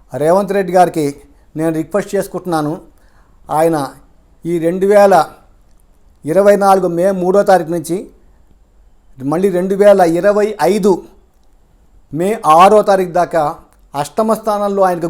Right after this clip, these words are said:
గురుగ్రహం ఉంటాడు కాబట్టి అష్టమంలో గురువు విపరీతమైన చెడు ఫలితాలు ఇస్తాడు. కాబట్టి రేవంత్ రెడ్డి గారు ఆయన చేతిలో అధికారం ఉంది కాబట్టి చాలా జాగ్రత్తగా తొందరపాటు నిర్ణయాలు తీసుకోకుండా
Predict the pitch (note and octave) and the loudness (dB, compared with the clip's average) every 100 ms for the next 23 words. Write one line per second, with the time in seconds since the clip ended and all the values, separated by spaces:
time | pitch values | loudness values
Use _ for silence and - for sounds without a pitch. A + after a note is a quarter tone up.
0 | D#3 F#3 F#3 G3+ F3+ F#3 F#3+ F3+ E3 E3 | -4 -4 0 2 2 0 -2 -2 0 -2
1 | D#3+ F3+ C#3+ E3+ - _ _ - - C#3+ | -4 -6 -6 -8 -16 _ _ -20 -10 -10
2 | - G#3 G#3 G#3+ G#3+ E3+ F#3 G#3 G3 F#3 | -4 -4 -4 -2 -2 0 0 0 0 0
3 | F3+ A3 A#3+ A3+ G#3 G3+ F#3 F#3+ G#3 G3+ | 0 0 2 0 0 -2 -2 -2 -2 0
4 | F3+ D#3+ - D3+ - - _ _ _ _ | -2 -2 -4 -4 -4 -14 _ _ _ _
5 | _ - D#3 F3+ F#3 G#3 A3 - _ _ | _ -2 0 0 -2 -6 -10 -14 _ _
6 | _ _ _ _ - D3+ F3+ F#3+ G3 F#3 | _ _ _ _ -2 0 2 0 -4 -4
7 | F#3+ F#3 D#3+ F3 _ _ _ _ _ _ | -2 -2 -2 -8 _ _ _ _ _ _
8 | _ _ _ C#3 D#3 D#3 E3+ F3+ F#3+ E3 | _ _ _ -10 -8 -6 -6 0 2 2
9 | F3 G3+ G3 F#3 F3+ F3 E3 E3 E3 E3+ | 2 2 2 0 -2 0 0 -2 -6 -10
10 | E3+ _ _ _ - - D3+ E3 G3+ G3+ | -12 _ _ _ -20 -2 2 4 6 4
11 | F3 F3 F3+ F#3 F3 F3 E3 E3 - _ | 4 2 2 0 -2 -2 -2 -4 -10 _
12 | _ _ _ _ - D3+ F3+ G3+ G3+ G3+ | _ _ _ _ -6 0 2 2 4 2
13 | F#3 F3+ F#3 F#3 E3 E3 E3+ F3+ D#3+ D#3 | 2 -2 0 0 0 -4 -6 -6 -4 -4